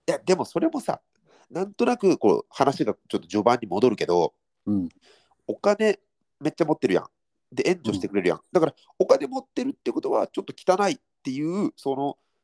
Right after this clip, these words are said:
Speaker 1: 言ってもないのに、このイコールで俺らは勝手に脳内変換されるから、フローラがそういうちょっと悪女なんじゃないかって思ってしまうかもしらんけど、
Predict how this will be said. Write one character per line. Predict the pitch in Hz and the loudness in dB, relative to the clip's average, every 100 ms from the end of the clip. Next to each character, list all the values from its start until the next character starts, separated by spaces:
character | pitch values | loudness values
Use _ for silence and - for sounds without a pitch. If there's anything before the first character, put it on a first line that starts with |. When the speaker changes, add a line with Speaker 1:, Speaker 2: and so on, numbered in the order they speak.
| _ _ _ | _ _ _
Speaker 1:
言 | 180 | -8
っ | 196 | -6
て | - | -4
も | 269 185 | -2 0
な | 185 | 0
い | 160 | 0
の | |
に、 | 160 185 - _ _ _ _ | -4 -8 -10 _ _ _ _
こ | - - | -10 -8
の | - | -8
イ | 123 | 2
コ | 160 165 | 4 4
ー | |
ル | 156 | 4
で | 139 | 2
俺 | 139 | 6
ら | 156 | 6
は | 104 95 - | 6 2 -4
勝 | - | -12
手 | - 175 | -8 -8
に | 170 | -2
脳 | 175 | 0
内 | 180 180 | 0 0
変 | 190 | 0
換 | - 117 | -2 -4
さ | - 139 | 0 0
れ | |
る | 180 | 0
か | - | 0
ら、 | - | -2
フ | - | -2
ロ | 143 160 | 0 2
ー | |
ラ | - | 0
が | |
そ | - 110 | -2 -4
う | |
い | 110 | -4
う | 107 | -6
ち | |
ょ | |
っ | 156 | -6
と | - | -4
悪 | - 143 | -6 -8
女 | 110 | -8
な | 107 | -8
ん | |
じ | - | -8
ゃ | 214 | -8
な | 208 | -6
い | |
か | 131 | -6
っ | - | -6
て | 95 | -6
思 | 113 | -4
っ | 139 | -6
て | - | -8
し | 110 | -10
ま | 123 | -10
う | |
か | - | -10
も | |
し | - | -8
ら | 123 | -6
ん | - | -6
け | - | -4
ど、 | 110 98 | -2 -2